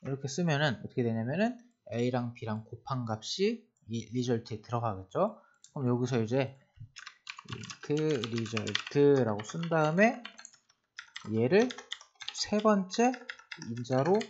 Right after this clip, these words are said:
넣어주고 여기다가 아웃이라고 쓴 다음에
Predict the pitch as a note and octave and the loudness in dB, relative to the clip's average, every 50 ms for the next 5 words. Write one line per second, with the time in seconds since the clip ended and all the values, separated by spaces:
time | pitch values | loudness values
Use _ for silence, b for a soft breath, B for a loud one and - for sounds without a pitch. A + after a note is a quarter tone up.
0 | - _ - - A2+ A2 A2+ A#2+ B2 B2 B2 - - - - - - D#3+ F#3 G3+ | -10 _ -16 -8 -4 0 2 2 2 0 -2 -6 -14 -14 -12 -8 -4 -4 -4 -4
1 | F3+ C3 G#2+ G2 - - - A2 - E3+ F#3+ A3+ - - - - _ _ - - | -4 -6 -8 -10 -10 -12 -12 -6 -2 0 -2 -2 -2 -8 -18 -20 _ _ -20 -20
2 | - - - A2 A2 A2 A2+ - - A2+ G#2+ G2 G#2 G#2+ - - F3 E3 E3 D#3 | -18 -10 -6 -4 -2 -2 -2 -4 -4 -4 -4 -4 -6 -8 -8 -8 -8 -4 -2 -2
3 | D3+ C#3 C#3+ F3 G#3 A#3 A#3+ - | 0 0 2 2 2 2 0 -2